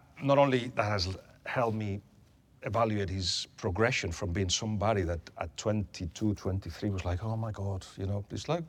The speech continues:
"Leo, it's okay, it's only fifteen people." <laughs> "No, we cannot deal with this." To now, Ballon d'Or, talking hardly without any preparation and just telling the world what he feels at that moment and, and sharing it with the world. So that, that was great to see, but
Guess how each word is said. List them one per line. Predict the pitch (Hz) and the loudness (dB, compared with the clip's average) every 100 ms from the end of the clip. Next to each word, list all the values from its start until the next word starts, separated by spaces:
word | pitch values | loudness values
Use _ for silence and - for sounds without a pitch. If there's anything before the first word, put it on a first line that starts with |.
| - - - - - | -12 -20 -20 -18 -2
"Leo, | 139 | 0
it's | 113 - | 2 0
okay, | 143 131 | 0 0
it's | 104 | 2
only | 127 | 0
fifteen | 117 110 - 104 | 0 -4 -2 -2
people." | 123 123 78 - | -2 -6 -10 -2
<laughs> | |
"No, | 147 165 170 170 127 | 2 4 4 0 -4
we | 120 | -10
cannot | - 147 113 | -6 -6 -4
deal | 123 113 | -4 -4
with | 101 | -4
this." | 107 - - - - - | -4 -8 -14 -18 -18 -4
To | - | 0
now, | 131 156 185 110 131 117 | 4 6 6 4 0 2
Ballon | 123 143 143 | 4 4 4
d'Or, | 139 151 113 107 - _ - - - - | 2 4 2 -2 -12 _ -20 -20 -20 -20
talking | - 147 165 - 117 110 - | -4 -2 -2 -4 -6 -8 -12
hardly | - - 139 139 113 | -6 2 4 4 2
without | 101 104 101 | 4 2 2
any | 113 104 | -2 -2
preparation | - 110 101 104 165 - 101 | -2 -4 0 0 0 -4 -6
and | 101 104 101 - - _ | -4 -6 -8 -20 -20 _
just | - - | -10 -2
telling | - 156 | 0 0
the | 135 | 0
world | 113 127 120 | 4 4 4
what | 107 | -2
he | |
feels | 104 - 156 139 | -2 0 2 0
at | 101 | 0
that | 104 | 0
moment | 95 95 107 127 123 | 0 -2 -2 -2 -2
and, | 104 98 - | -4 -6 -8
and | 98 | -6
sharing | - 180 202 110 | 4 4 4 -4
it | 90 | -4
with | 101 | -6
the | 95 | -4
world. | 95 95 87 - - - - - | -4 -4 -6 -12 -20 -20 -20 -8
So | - | 4
that, | 131 156 110 | 8 8 6
that | 156 | 4
was | 135 | 2
great | - 110 | 2 2
to | 98 | 2
see, | 101 110 104 | -4 -2 0
but | 110 - | -2 -4